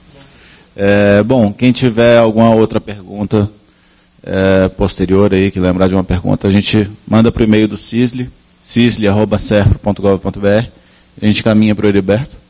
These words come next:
É, bom, eu vou pedir aqui uma salva de palmas. É, os colegas que assistiram aí também,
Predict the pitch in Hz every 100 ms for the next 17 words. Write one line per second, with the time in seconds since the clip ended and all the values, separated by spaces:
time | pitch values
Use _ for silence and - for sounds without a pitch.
0 | _ _ _ _ _ _ _ _ _ -
1 | 98 98 98 98 98 98 98 117 92 -
2 | - _ _ _ _ _ - 95 90 107
3 | 98 85 101 92 98 104 90 110 104 95
4 | 107 117 113 - _ _ _ - - -
5 | - - - - - - - - 104 101
6 | 101 95 - - - - - - - -
7 | - - - - - - - - - -
8 | - 107 - 120 117 110 107 - 113 -
9 | 101 - 123 113 107 104 113 110 98 104
10 | 113 107